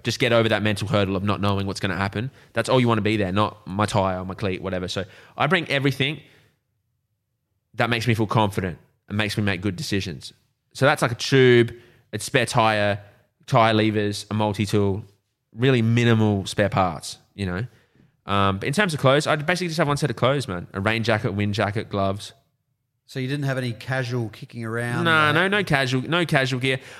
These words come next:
Speaker 1: I mean, I had emergen-, I had an emergency bivvy, and, um, I ended up using that probably earlier than I thought I would, maybe three or four days in. I was coming into Kansas, I was just hell tired, and I just was, I just remember thinking, "Man, I need to get a twenty-minute nap. This is getting too much now. Like, I'm getting too,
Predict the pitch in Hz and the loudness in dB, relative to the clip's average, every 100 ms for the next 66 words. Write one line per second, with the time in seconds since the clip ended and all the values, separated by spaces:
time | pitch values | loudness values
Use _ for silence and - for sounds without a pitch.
0 | - 175 190 196 190 175 151 147 143 180 | -4 -2 0 0 2 2 2 0 0 0
1 | 160 131 123 117 110 101 107 127 175 _ | 2 2 0 -2 -6 -4 -4 -4 -8 _
2 | _ _ _ _ _ _ _ - _ 110 | _ _ _ _ _ _ _ -20 _ -4
3 | 107 101 101 98 98 - _ _ - 139 | -2 0 0 0 -6 -16 _ _ -4 -2
4 | 160 147 131 127 120 127 113 107 107 107 | 0 2 2 0 -2 2 2 4 4 4
5 | 104 104 101 104 104 113 135 151 131 120 | 2 2 0 0 2 2 0 -2 -4 0
6 | 113 - 110 101 95 98 101 - 151 147 | 0 2 0 2 0 -4 -8 -2 0 0
7 | 175 151 135 - 120 113 101 - 104 135 | 0 0 -2 0 0 0 -4 -4 -4 -4
8 | 139 113 - - 98 85 73 101 101 - | -2 -2 0 0 0 -2 -6 -6 -6 -8
9 | 104 101 - 107 110 113 104 101 101 95 | -10 -12 -8 -8 -6 -6 -6 -6 -8 -8
10 | 98 98 92 - - - 104 107 104 101 | -6 -6 -8 -14 -20 -8 -4 -2 -2 -4
11 | 85 101 92 92 90 92 - 98 95 92 | -4 -6 -4 -6 -6 -6 -6 -8 -6 -8
12 | - 95 92 - - 87 98 _ _ - | -6 -6 -6 -8 -10 -10 -12 _ _ -16
13 | 92 107 110 98 - 123 107 104 98 | -8 -4 -4 -6 -4 0 0 0 -2